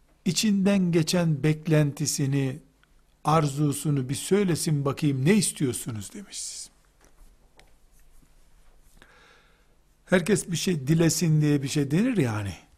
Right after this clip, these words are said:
"Bir söyleyin bakayım, ne istiyorsunuz siz?"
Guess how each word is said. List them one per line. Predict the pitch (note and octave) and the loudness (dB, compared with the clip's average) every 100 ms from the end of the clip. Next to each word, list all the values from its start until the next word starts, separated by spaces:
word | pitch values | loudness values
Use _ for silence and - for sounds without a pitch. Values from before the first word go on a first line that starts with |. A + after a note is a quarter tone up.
| _ _ _ _ _ - _ _ _ _ _ - | _ _ _ _ _ -20 _ _ _ _ _ -12
"Bir | - | -4
söyleyin | D#4 F4+ E4+ B3 G3 | 2 4 6 6 4
bakayım, | F3+ G#3 F3 D#3 | 4 4 4 6
ne | A3+ | 6
istiyorsunuz | F3 - C#3 A2 B2+ A2+ G2+ | 4 0 -4 -4 -8 -8 -8
siz?" | - - - - | -10 -10 -12 -14